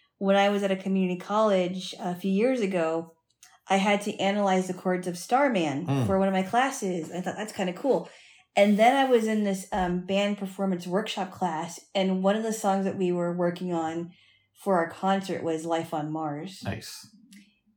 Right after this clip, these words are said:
Speaker 1: And, uh, except we were playing it in this, in a different key, and it was, it was a great song to play.
Speaker 2: Very interesting man. And it was sad that he was dying, but kinda cool that he was still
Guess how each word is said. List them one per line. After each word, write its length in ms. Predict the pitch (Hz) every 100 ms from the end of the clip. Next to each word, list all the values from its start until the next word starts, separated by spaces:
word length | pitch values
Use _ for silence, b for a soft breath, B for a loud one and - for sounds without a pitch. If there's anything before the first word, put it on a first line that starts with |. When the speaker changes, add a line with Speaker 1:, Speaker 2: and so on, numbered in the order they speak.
| _ 190
Speaker 1:
And, 480 | 175 165 165 165
uh, 40 | 156
except 340 | 175 175 190 196
we 80 |
were 80 | 185
playing 280 | 180 196 196
it 100 | 185
in 80 | 175
this, 200 | 170 -
in 120 | -
a 60 | 175
different 320 | 170 170 156
key, 200 | - 175
and 80 | 175
it 40 |
was, 140 | 202 208
it 140 | -
was 120 | 233
a 60 | 220
great 220 | 185 175
song 240 | - 170 165
to 40 |
play. 420 | 156 165 160 156 _ _ _ _ _ _ _ _ _ _ _ _ _ _ _ _ _
Speaker 2:
Very 520 | 107 110 135 147 139
interesting 580 | 131 123 120 - 113 104
man. 460 | 104 101 98 95 95 B B _ -
And 220 | 139 139
it 160 | 143 135
was 500 | 135 131 131 123 110
sad 520 | - - 135 139 185
that 140 | 185
he 80 | 160
was 200 | 143 98
dying, 340 | 113 107 143
but 160 | 117 98
kinda 380 | - 143 143 120
cool 420 | - 135 135 123
that 200 | 113 101
he 120 | 127
was 260 | 113 101 -
still 440 | 127 120 113 107